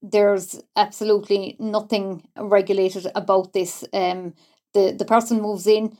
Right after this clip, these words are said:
and it's, it's a private agreement between two people. It's not even, um, on a contract. There's n-, no third-party involvement to make sure that everything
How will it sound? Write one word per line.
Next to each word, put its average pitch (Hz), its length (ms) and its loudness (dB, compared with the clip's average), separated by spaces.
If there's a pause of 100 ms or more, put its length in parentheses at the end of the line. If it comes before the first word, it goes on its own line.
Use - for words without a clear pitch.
(260)
and 202 160 -2
it's, 190 200 -4
it's 202 280 -6
a 185 80 4
private 196 520 2
agreement 190 420 -4
between 190 300 -4
two 196 180 -4
people. 190 480 -2
It's 202 220 -4
not 202 200 4
even, 190 320 -4
um, 180 360 -2
on 190 140 0
a 180 60 -2
contract. 180 640 -2
There's 185 300 2
n-, 202 520 -6
no 202 240 4
third-party 190 600 2
involvement 185 520 0
to - 220 -14
make 185 200 -6
sure 185 260 2
that 180 160 0
everything 180 480 -4